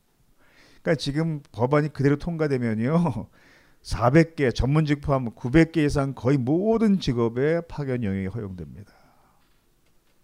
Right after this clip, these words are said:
그러면 딴지일보에 아주 싼 값으로 기자를 공급하는 용역회사가 생기지 말란 법이 없습니다. 그렇게 되면. 그러니까 이거 아는 사람들은 이거 목숨 걸고 막아야 한다 그러고 있는 거죠. 도대체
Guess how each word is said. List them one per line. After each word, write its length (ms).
그러면 380
딴지일보에 720
아주 220
싼 280
값으로 440
기자를 340
공급하는 580
용역회사가 540
생기지 340
말란 300
법이 220
없습니다. 800
그렇게 220
되면. 320
그러니까 180
이거 100
아는 220
사람들은 460
이거 140
목숨 360
걸고 160
막아야 380
한다 340
그러고 280
있는 220
거죠. 640
도대체 240